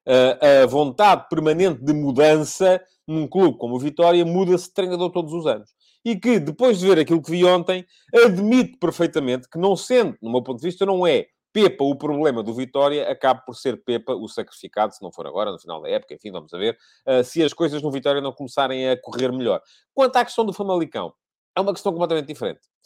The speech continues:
Ah, não tem a ver com pressão, não tem, tem a ver muito, pura e simplesmente, com o modelo de negócio do clube. O Futebol Clube Famalicão,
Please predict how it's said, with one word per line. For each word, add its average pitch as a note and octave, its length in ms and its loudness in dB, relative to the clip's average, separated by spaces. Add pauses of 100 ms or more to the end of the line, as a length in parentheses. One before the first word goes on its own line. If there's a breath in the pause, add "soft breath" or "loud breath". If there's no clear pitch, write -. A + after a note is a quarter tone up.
(400)
Ah, A#2+ 260 4
não C#3+ 140 -2
tem C#3 160 0
a - 20 4
ver A#2+ 140 0
com B2 160 -4
pressão, G3+ 460 0
não E3+ 140 -4
tem, D#3 200 -4
tem F3+ 220 0
a - 20 2
ver F3 180 2
muito, G#3+ 560 0
pura D#3 180 -2
e D3+ 40 -4
simplesmente, E3+ 680 -8
com G3 100 4
o G3 60 4
modelo F#3 340 2
de F3 80 -8
negócio E3 360 0
do E3 120 -12
clube. F#2+ 260 -8 (760 soft breath)
O C4+ 160 6
Futebol D#3+ 260 -2
Clube A#2+ 160 -12
Famalicão, C#3+ 540 -2